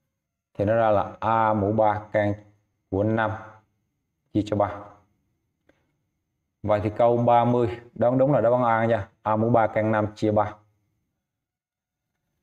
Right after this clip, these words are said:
Tiếp theo là câu ba mươi mốt. Cho hàm số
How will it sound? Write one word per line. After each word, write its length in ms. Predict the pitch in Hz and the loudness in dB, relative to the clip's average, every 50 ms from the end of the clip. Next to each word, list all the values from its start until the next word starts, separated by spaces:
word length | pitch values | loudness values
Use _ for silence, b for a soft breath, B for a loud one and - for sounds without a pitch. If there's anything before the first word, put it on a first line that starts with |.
| b b b b b b b b _ _ _ _ _ _ _ _ _ - _ _ _ | b b b b b b b b _ _ _ _ _ _ _ _ _ -20 _ _ _
Tiếp 140 | - 143 143 | -2 -2 0
theo 120 | 156 139 | 0 0
là 120 | 131 123 107 | 0 0 0
câu 240 | - - 117 120 117 | 0 2 2 2 2
ba 200 | 120 120 120 117 | 2 2 2 2
mươi 140 | 120 120 | 2 0
mốt. 200 | 117 123 131 165 - - - - - - _ _ _ _ _ _ _ _ _ _ _ _ _ _ _ _ _ _ _ _ _ _ _ _ _ _ _ _ _ _ | 2 2 0 0 -2 -6 -10 -14 -16 -18 _ _ _ _ _ _ _ _ _ _ _ _ _ _ _ _ _ _ _ _ _ _ _ _ _ _ _ _ _ _
Cho 200 | - 127 131 131 | 0 2 2 2
hàm 280 | 120 117 113 107 104 95 | 2 0 0 0 0 0
số 440 | - 131 135 160 180 180 - - | 0 2 2 2 2 -2 -4 -10